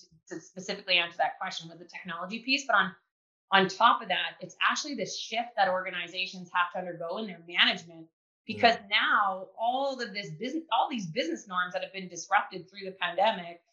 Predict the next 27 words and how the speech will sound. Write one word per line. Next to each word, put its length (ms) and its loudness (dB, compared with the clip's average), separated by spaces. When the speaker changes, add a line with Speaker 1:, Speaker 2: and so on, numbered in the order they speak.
Speaker 1:
a 60 0
lot 260 10
of 120 2
companies 360 -16
are 140 -10
coming 180 -8
back 240 -2
hybrid. 380 -2
A 80 8
lot 220 10
Speaker 2:
Mm. 80 6
Speaker 1:
of 40 -8
leaders 360 -4
don't 260 -2
know 140 -2
how 200 -2
to 60 -12
lead 300 -6
their 180 0
teams 340 0
without 420 0
the 40 -16
four 380 -8
walls 440 2
around 440 2
them. 240 -12
So 420 4